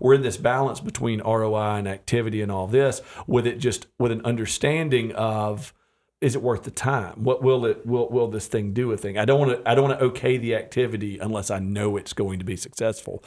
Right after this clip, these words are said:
which is insane. The, the example I gave them was if you go buy a piece of investment property,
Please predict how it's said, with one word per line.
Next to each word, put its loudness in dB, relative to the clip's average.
which 4
is 0
insane. 0
The, -4
the 0
example 0
I 0
gave 2
them -4
was -4
if -10
you -2
go 2
buy 0
a -4
piece -2
of -6
investment -2
property, -4